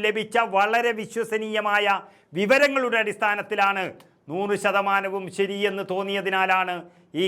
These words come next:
കത്ത് നൽകുന്നത് എന്നാണ് രമേശ് ചെന്നിത്തല പറഞ്ഞിരിക്കുന്നത്. അദ്ദേഹത്തിൽ നിന്ന് കിട്ടിയ വിവരങ്ങളുടെ അടിസ്ഥാനത്തിൽ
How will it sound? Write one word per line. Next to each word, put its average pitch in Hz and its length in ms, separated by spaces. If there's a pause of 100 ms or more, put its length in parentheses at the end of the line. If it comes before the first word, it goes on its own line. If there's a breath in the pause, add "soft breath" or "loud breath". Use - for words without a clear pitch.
(120)
കത്ത് 190 300
നൽകുന്നത് 180 380 (120)
എന്നാണ് 175 320
രമേശ് 175 300
ചെന്നിത്തല 165 400
പറഞ്ഞിരിക്കുന്നത്. 151 540 (580 soft breath)
അദ്ദേഹത്തിൽ 196 540
നിന്ന് 196 260
കിട്ടിയ 202 280 (100)
വിവരങ്ങളുടെ 202 580
അടിസ്ഥാനത്തിൽ 202 600